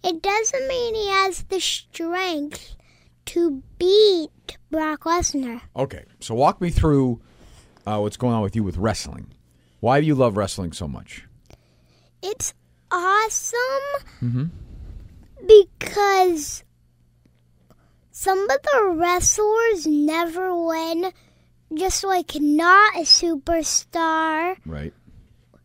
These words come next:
Speaker 1: who is named Kurt Hawkins.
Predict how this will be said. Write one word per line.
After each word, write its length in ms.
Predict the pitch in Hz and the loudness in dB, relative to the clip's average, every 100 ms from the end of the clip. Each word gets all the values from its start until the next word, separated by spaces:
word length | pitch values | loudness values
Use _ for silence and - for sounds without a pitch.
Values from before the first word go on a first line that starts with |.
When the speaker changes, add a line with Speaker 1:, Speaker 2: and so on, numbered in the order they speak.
| - | -10
Speaker 1:
who 380 | 339 330 330 381 - - | -4 -2 -2 -4 -10 -4
is 260 | 330 285 | -4 -2
named 920 | 320 311 311 320 311 311 311 311 311 311 - _ _ _ _ - - _ _ _ _ _ - | -2 0 -2 -2 -4 -2 -2 -2 -2 -6 -10 _ _ _ _ -20 -20 _ _ _ _ _ -10
Kurt 300 | - 359 381 | -4 -4 -4
Hawkins. 840 | - 320 320 320 - 339 359 - | -8 -6 -4 -6 -6 -6 -6 -10